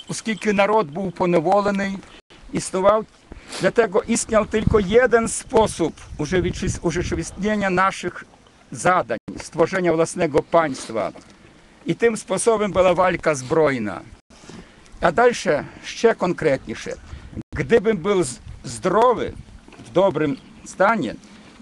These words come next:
i abym się do-, żebym się dostał na wolę, na wolność, to zawsze uważałbym za swój obowiązek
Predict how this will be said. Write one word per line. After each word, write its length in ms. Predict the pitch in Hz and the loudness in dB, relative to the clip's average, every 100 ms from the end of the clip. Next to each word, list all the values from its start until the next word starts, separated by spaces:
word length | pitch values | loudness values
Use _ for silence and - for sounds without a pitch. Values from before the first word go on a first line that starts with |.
| - - - - - - - - - | -20 -20 -20 -16 -16 -14 -14 -14 -4
i 120 | 170 | 0
abym 340 | 160 156 160 160 | 2 2 0 0
się 120 | 185 | -2
do-, 160 | 160 - | -4 -2
żebym 320 | 127 175 170 | 0 0 0
się 120 | 170 | -4
dostał 380 | 151 202 - 165 | -2 -2 2 2
na 140 | 165 156 | 2 2
wolę, 320 | 196 233 160 98 - | 4 2 2 -6 -2
na 140 | 151 | -2
wolność, 460 | 151 220 175 104 - - - - - | 4 4 4 0 -6 -14 -16 -16 0
to 160 | 185 | 2
zawsze 600 | 175 - 240 262 - 226 - | 2 2 4 4 2 0 0
uważałbym 920 | 190 180 - 214 208 202 175 190 170 | 0 2 2 2 2 -2 -4 -6 -2
za 200 | 151 196 | 2 2
swój 380 | - 165 190 180 | 0 -4 -2 0
obowiązek 760 | 165 143 165 185 202 165 196 | 0 2 2 4 2 0 -6